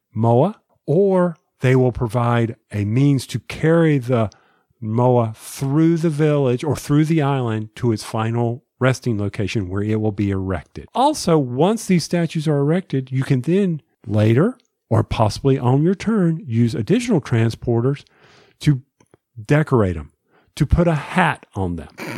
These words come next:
Speaker 2: 'Cause this is exactly what it looks like. <laughs> And we said that the entire night. I'm gonna put a cap on that one. Put a cap. It looks like a hat. So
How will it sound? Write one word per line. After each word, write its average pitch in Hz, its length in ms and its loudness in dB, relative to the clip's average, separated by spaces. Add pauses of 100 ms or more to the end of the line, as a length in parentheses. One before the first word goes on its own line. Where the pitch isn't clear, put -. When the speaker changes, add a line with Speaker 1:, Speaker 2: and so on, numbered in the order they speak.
(460)
Speaker 2:
'Cause - 220 -6
this 170 140 2
is 185 60 0
exactly 160 800 -2
what 139 220 2
it 131 200 -4
looks - 260 -2
like. 135 380 0
<laughs> - 320 -8
And 226 180 4
we 240 60 4
said 190 460 0
that 175 260 -2 (340)
the 226 240 2
entire 196 640 0
night. 175 340 -2 (320)
I'm 170 140 0
gonna 165 100 2
put - 300 -2
a - 40 -4
cap 151 260 0
on 127 120 -2
that 117 100 -4
one. 113 220 -6 (240)
Put 190 100 2
a 185 40 2
cap. 160 240 2
It 185 120 -6
looks 247 240 0
like 233 140 2
a 208 80 2 (180)
hat. 139 300 0
So 117 340 -6